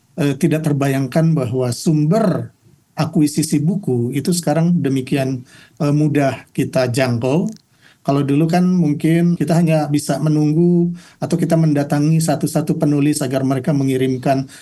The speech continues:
manuskripnya kepada, kepada kita, penerbit. Kalau sekarang kita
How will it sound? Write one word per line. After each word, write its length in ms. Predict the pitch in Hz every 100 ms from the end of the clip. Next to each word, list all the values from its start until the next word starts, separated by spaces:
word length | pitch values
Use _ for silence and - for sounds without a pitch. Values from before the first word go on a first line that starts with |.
| _
manuskripnya 720 | 135 143 143 - 151 160 160
kepada, 400 | - 123 127 135
kepada 400 | 156 208 131 123
kita, 480 | - 156 151 156 165
penerbit. 560 | 139 143 139 147 156 - _
Kalau 140 | - 143
sekarang 240 | 151 190 208
kita 240 | 202 175